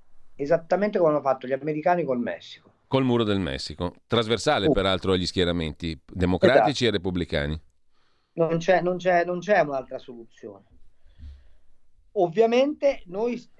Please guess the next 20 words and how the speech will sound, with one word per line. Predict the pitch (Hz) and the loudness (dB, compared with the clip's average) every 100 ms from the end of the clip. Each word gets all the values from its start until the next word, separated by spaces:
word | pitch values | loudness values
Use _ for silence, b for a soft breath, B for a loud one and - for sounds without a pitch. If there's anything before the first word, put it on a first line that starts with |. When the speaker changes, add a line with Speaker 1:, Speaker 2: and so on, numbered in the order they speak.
| - | -20
Speaker 1:
facciamo | - 170 - 214 254 277 | -8 -8 -2 -2 0 0
l'errore | 220 175 196 262 | 0 -2 -2 -2
che | 262 | -2
abbiamo | 208 180 | -4 0
fatto | 220 233 | -2 -2
con | 175 180 | -10 -4
Erdogan, | 214 214 151 143 135 | 0 0 -2 -8 -6
che | 147 | -6
ha | |
fatto | - 190 185 | -4 -4 -2
la, | 170 160 | -2 0
la | 156 156 | 0 -2
Merkel | 190 247 185 151 | -2 -4 -6 -12
con | - 135 | -14 -10
Erdogan, | 131 117 117 110 110 | -8 -8 -12 -16 -10
cioè | 170 - _ | -10 -10 _
paghiamo | 220 214 196 247 254 208 156 139 131 - _ | 0 2 2 2 2 0 -2 -4 -4 -8 _
un, | 180 175 180 - - _ - | -12 -12 -12 -20 -20 _ -14
un | 208 185 | -6 -2
ricatto | 190 247 247 240 240 - - - 311 302 | 4 4 6 4 2 -2 -12 0 0 0